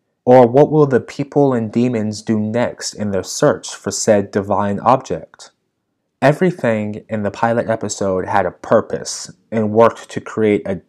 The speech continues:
deeply intriguing story that has the viewers begging to know more at every turn. It answers any original questions the viewers may have had going in,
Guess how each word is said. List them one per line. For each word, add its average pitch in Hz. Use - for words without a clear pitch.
deeply 120
intriguing 95
story 85
that 104
has 110
the 107
viewers 101
begging 104
to -
know 101
more 98
at 87
every 98
turn. 98
It 127
answers 160
any 135
original 113
questions 135
the 110
viewers 113
may 107
have 107
had 113
going 98
in, 127